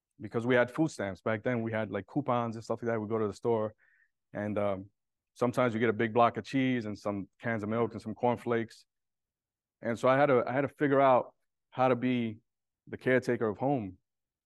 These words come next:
And it was kinda tough. Around ten years old, um, I started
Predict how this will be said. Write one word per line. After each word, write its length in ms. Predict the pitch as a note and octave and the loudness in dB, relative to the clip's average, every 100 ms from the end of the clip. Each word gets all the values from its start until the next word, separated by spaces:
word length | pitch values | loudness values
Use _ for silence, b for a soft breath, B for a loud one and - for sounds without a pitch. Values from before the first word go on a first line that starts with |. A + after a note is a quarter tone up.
| _ _ _ | _ _ _
And 80 | G#2 | -6
it 40 | B2+ | -6
was 80 | |
kinda 220 | B2 D3+ A2+ | -2 -2 0
tough. 260 | C3+ A#2+ - _ _ _ _ _ _ _ _ _ _ _ _ _ _ _ _ | -2 -4 -8 _ _ _ _ _ _ _ _ _ _ _ _ _ _ _ _
Around 220 | A#2+ C3 B2+ | 2 2 4
ten 200 | D#3 E3+ | 4 6
years 160 | D#3 | 6
old, 380 | D#3+ E3+ D3+ B2+ _ _ _ - | 8 8 6 2 _ _ _ -4
um, 460 | A#2 A2+ G#2+ G#2 G2+ - D3 _ | -2 0 -2 -6 -10 -18 -20 _
I 80 | A#2+ | -2
started 380 | - C#3+ C3 | 4 6 6